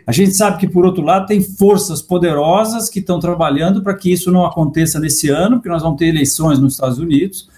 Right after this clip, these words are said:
E se o mercado cair, tchau, bye bye Trump. Claro. E se bye bye Trump, existe a possibilidade de, de que um dos, dos citados aqui possam ser eleitos. E daí é que o mercado cai mais mesmo.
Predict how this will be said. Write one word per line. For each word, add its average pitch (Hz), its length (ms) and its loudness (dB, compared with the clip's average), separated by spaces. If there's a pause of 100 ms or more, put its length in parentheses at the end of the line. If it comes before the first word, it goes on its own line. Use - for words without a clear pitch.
(520)
E 143 840 2
se 196 720 0
o 151 100 -4
mercado 156 480 0
cair, 220 540 0 (460)
tchau, 220 640 -2 (220)
bye 160 460 0
bye 214 360 0
Trump. 175 440 0 (240)
Claro. 151 440 -2 (280)
E 208 80 0
se 233 200 -2
bye 208 280 0
bye 190 340 0
Trump, 247 380 0
existe 233 680 0
a 233 40 -2
possibilidade 214 840 0
de, 220 260 0
de 196 160 2
que 185 200 2
um 214 200 4
dos, 160 400 0 (480)
dos 160 300 2
citados 180 680 0
aqui 143 280 -2
possam 190 1040 0
ser 185 240 -2
eleitos. 170 580 0
E 170 100 2
daí 202 400 0
é 285 80 -2
que 285 120 -8
o 302 60 0
mercado 220 440 -2
cai 214 220 -2
mais 208 300 0
mesmo. 110 280 -2